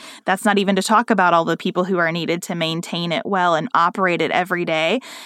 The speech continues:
And so there's a lot of work ahead of us getting this to the finish line is really just getting us to the start of embarking on restoring our infrastructure in the country.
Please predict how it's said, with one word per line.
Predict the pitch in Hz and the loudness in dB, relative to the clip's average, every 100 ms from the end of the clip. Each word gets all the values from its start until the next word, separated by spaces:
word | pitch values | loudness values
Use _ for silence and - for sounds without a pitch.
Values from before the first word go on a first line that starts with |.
| - - | -14 -6
And | 196 | 0
so | 226 220 | 4 6
there's | 233 311 247 | 6 6 6
a | 185 | 4
lot | 196 254 302 262 196 - | 2 4 6 6 6 4
of | 180 | 0
work | 185 190 233 208 175 - | 0 4 6 4 2 0
ahead | - 202 202 | 0 2 2
of | 180 | 2
us | 165 160 - | 2 0 0
getting | 226 226 220 208 | 2 4 6 4
this | 190 190 190 - | 4 2 2 0
to | 208 | 0
the | 175 | 0
finish | - 208 220 - | 0 2 2 2
line | 196 180 175 170 | 2 2 2 0
is | 190 185 | -2 0
really | 190 190 170 | 0 0 0
just | 175 - | -2 -4
getting | 170 170 160 | -6 -4 -4
us | 170 - | -4 -6
to | 190 | -6
the | 165 | -4
start | - - 262 302 196 160 | -6 -2 2 4 4 2
of | 180 | 0
embarking | 175 175 175 175 196 180 | 0 2 2 2 -2 0
on | 170 170 | 0 0
restoring | 175 - 196 180 175 | -4 -2 -2 0 0
our | 156 | 0
infrastructure | 196 214 208 180 - | 0 0 -2 -4 -6
in | 165 | -6
the | 160 | -6
country. | - 160 - 165 | -6 -6 -6 -6